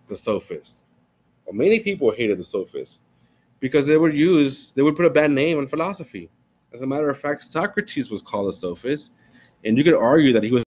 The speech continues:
put to death, executed, because he was, he was thought of as a sophist. But he wasn't, because he would, he would do the same thing.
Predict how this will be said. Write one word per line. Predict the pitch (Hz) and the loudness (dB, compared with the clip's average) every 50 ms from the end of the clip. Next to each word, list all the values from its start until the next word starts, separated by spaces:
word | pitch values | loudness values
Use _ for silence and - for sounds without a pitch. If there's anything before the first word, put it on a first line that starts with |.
| _ | _
put | - 139 131 | -6 -6 -6
to | - 98 | -6 -10
death, | - - - - - - 147 143 - - - - _ - | -8 -6 -8 -8 -6 -6 -6 -6 -6 -10 -18 -18 _ -12
executed, | 110 127 - 135 123 - - 95 92 95 101 _ _ _ _ _ _ _ _ - | -12 -8 -8 -10 -10 -6 -8 -6 -6 -6 -8 _ _ _ _ _ _ _ _ -6
because | 113 107 - - 185 202 170 110 92 87 - | -6 -6 -2 0 2 2 2 2 0 -2 -6
he | - - - 123 | -14 -16 -10 -6
was, | 120 110 110 110 107 98 - - _ _ _ _ _ _ _ | -4 -2 0 0 -2 -2 -6 -16 _ _ _ _ _ _ _
he | 123 117 | -8 -6
was | 117 113 - | -6 -4 0
thought | - 165 170 156 | 2 2 4 4
of | 117 113 104 104 104 - - - - - | 4 4 4 4 2 -2 -10 -20 -14 -14
as | 92 - - | -12 -12 -12
a | - | -6
sophist. | - 202 226 220 - - - - _ - _ _ _ _ _ _ _ _ _ _ _ _ _ _ - | -2 -2 -2 -2 -4 -16 -20 -20 _ -20 _ _ _ _ _ _ _ _ _ _ _ _ _ _ -10
But | - 110 | -6 -4
he | 131 | -2
wasn't, | 156 190 226 247 208 139 104 82 - _ _ _ _ _ _ _ _ _ _ - | 0 0 0 0 0 -2 -4 -8 -10 _ _ _ _ _ _ _ _ _ _ -16
because | 120 120 - 127 113 | -10 -2 -2 -2 0
he | 139 196 | 2 0
would, | 196 185 | 0 0
he | - 170 160 | 2 0 2
would | 156 151 | 4 4
do | 170 185 | 4 2
the | 156 | 2
same | - - 165 151 147 | 2 0 0 0 2
thing. | - 190 214 214 170 165 185 190 180 | 2 4 4 4 4 2 0 -4 -8